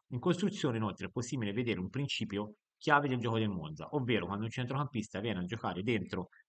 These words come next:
la linea per permettere ad un braccetto di salire. Questo principio è molto utilizzato nello sviluppo, infatti lo vedremo dopo.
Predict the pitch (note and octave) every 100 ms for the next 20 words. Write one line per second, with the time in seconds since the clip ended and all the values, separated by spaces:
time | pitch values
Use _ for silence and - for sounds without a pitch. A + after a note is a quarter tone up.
0 | _ C#3 C#3 A2 G2 A2 A2+ A2 C3 A2
1 | - F2 F#2+ B2 C#3 - E2 - F#2 G#2+
2 | G2 D2 C#2+ - _ _ _ B2+ - C3
3 | E3+ - G2+ B2 F#2+ G#2 A#2 C3 G2+ E2+
4 | F2+ F2 F2+ E2 D#2 - F#2 G#2+ G2+ -
5 | G2 F#2 F2+ F2 F2 - - - A#2+ G#2+
6 | G#2 F#2+